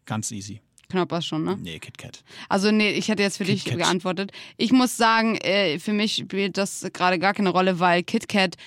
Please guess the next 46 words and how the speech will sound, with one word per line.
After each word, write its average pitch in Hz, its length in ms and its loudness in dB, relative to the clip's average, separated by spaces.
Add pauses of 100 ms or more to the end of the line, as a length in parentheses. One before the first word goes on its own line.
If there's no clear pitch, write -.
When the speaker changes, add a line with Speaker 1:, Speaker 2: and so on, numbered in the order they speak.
(240)
Speaker 2:
Salted 208 600 2
Caramel 190 840 4
ist - 240 -2
einfach 170 380 0 (340)
der 170 140 2
Obershit. 160 580 -4 (140)
Das - 160 -8
müsst 185 260 -4
ihr 175 80 0
probieren. 180 560 -2
Alle, 180 260 2
die 170 380 2
auch 170 180 0
englische 190 440 2
Schokolade 180 520 2
gerne 175 220 2
mögen. 175 220 4
Speaker 1:
Ja, 113 60 4
aber 117 80 0
du - 40 -6
kannst 123 140 0
ja 127 80 4
nicht 120 120 -2
bei 120 160 0 (160)
einer 117 140 0
Frage 127 280 2
nach 117 120 0
A 127 120 -4
Speaker 2:
Ja, 120 40 4
Speaker 1:
oder 123 120 6
Speaker 2:
aber 226 120 4
Speaker 1:
B, 123 140 6
Speaker 2:
ich 117 40 2
esse - 100 4
Speaker 1:
C 131 80 4
Speaker 2:
ja - 100 8
eh - 40 6
Speaker 1:
sagen. - 200 4
Speaker 2:
kein 233 80 4
Erdnusskram, 180 680 0
weil 180 100 0
das 180 120 -2
bockt - 240 -6
mich 190 160 -2
gar 156 160 0
nicht. 147 260 -4